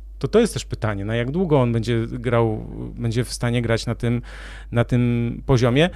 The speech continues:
I od razu przejdę jeszcze do, mówiąc już o Durancie, też, że jest ta propozycja, y, paczki,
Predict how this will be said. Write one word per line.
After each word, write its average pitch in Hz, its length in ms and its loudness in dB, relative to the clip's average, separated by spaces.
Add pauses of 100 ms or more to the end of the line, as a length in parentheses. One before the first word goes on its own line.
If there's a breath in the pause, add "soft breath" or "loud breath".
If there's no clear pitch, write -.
(280 loud breath)
I 151 80 6
od 170 100 8
razu 175 240 6
przejdę 151 360 6
jeszcze 143 260 6
do, 127 320 6 (240)
mówiąc 123 440 4
już 120 140 2
o 123 60 4
Durancie, 143 580 6 (1040)
też, 131 420 2
że 120 1080 4
jest 123 220 0
ta 135 80 4
propozycja, 127 880 0 (400)
y, 113 40 -6
paczki, 123 760 -4